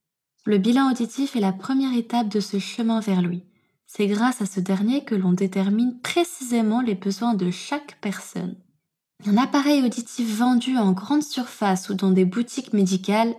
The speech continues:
est pré-réglé, c'est-à-dire que vous ne pourrez pas l'adapter pleinement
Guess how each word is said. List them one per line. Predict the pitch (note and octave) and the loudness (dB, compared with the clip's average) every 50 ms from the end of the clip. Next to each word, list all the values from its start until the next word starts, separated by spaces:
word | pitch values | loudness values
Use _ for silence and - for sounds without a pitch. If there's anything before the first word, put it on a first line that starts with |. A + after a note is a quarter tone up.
| - | -4
est | - G3+ | -4 -4
pré-réglé, | G3 - - - - - B3 B3 A3+ - G#3 F#3+ E3 - F#3 F3+ G3 - - - _ | -4 -4 -8 -12 -8 -4 -2 -2 0 2 2 2 2 0 -4 -6 -6 -8 -12 -20 _
c'est-à-dire | _ - - A3+ A3 - A3 G#3 G#3 A#3+ B3+ B3+ - | _ -4 -4 -4 -2 0 -2 -2 0 -2 -2 -2 -2
que | A#3 | -2
vous | G#3+ G3+ G#3 | 0 0 0
ne | G#3 G3+ | 0 -2
pourrez | G#3 - A3+ A3 G#3 G#3+ G#3+ | -2 -2 -2 -2 0 -2 -4
pas | G#3+ - - - C#4 C4 | -4 -6 -2 0 0 2
l'adapter | B3+ A3+ G#3 F#3+ F#3+ F#3 F#3 - - A3+ | 2 0 2 0 0 -2 -4 -4 -6 -6
pleinement | A3 - - - C4+ C4 C4+ C4 B3 A#3+ A#3 A3+ A3+ A#3+ C4 | -6 -6 -10 -6 -4 -2 0 0 2 2 4 4 4 2 0